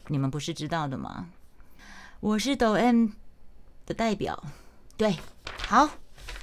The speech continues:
结束。等一下，给你们点一首歌。他刚才有讲到说，嗯，演技生涩，然后会给予，给予一些鼓励。我两个，三个礼拜前在双连，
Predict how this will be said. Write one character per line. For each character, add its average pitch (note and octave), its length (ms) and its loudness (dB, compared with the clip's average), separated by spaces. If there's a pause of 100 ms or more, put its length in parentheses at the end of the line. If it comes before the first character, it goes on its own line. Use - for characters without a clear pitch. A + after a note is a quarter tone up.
(300)
结 A#3 180 4
束。 D#4 220 2
等 A3 100 0
一 A#3+ 40 2
下， D4+ 200 0 (1800)
给 F#3+ 100 6
你 A#3 60 10
们 G#3 140 8
点 F3 160 6
一 G3 40 4
首 F#3+ 160 4
歌。 F3+ 300 6 (1000)
他 F3 100 0
刚 F#3 160 2
才 E3+ 120 4
有 C#3 120 6
讲 B2 180 0
到 C#3 200 2
说， C3+ 560 2
嗯， B2+ 560 8 (480)
演 B2+ 200 8
技 F3 200 4
生 D3+ 260 6
涩， D3+ 300 4
然 C3 100 4
后 D3 140 4
会 D#3 160 2
给 B2+ 200 4
予， C3 220 4 (960)
给 C3+ 220 4
予 D3 80 6
一 B2+ 60 4
些 C3+ 160 4
鼓 - 240 -6
励。 A#2+ 220 2 (500)
我 A#2+ 500 4
两 B2 260 4
个， B2 600 4 (320)
三 - 340 2
个 F#3+ 80 8
礼 C3 140 6
拜 D3+ 160 4
前 C3+ 280 2
在 C#3 220 4
双 C#3 300 6
连， A2+ 340 4